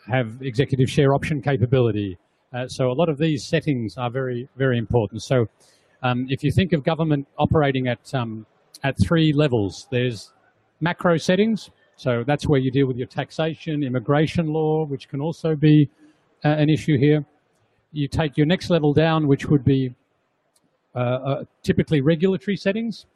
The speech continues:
So if, for example, you look at the, um, uh, the, uh, drug clinical trials and so on, um, the F D A in the U S, right? So we have our equivalent here,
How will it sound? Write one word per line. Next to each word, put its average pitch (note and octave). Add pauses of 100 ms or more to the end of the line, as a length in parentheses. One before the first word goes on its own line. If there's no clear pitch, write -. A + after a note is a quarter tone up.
(380)
So C#3+
if, D3+
for E3
example, D3
you C#3+
look D3
at C#3+ (100)
the, C3+
um, B2 (380)
uh, A#2+ (580)
the, B2+
uh, A#2
drug C#3+ (600)
clinical E3
trials D#3
and C3
so A2+
on, F#2+ (360)
um, B2+
the D3
F -
D D#3
A D#3
in D3
the C3+
U C#3+
S, A#2+
right? C#3
So C#3+
we D3+
have D3+
our D3+
equivalent D3+
here, D3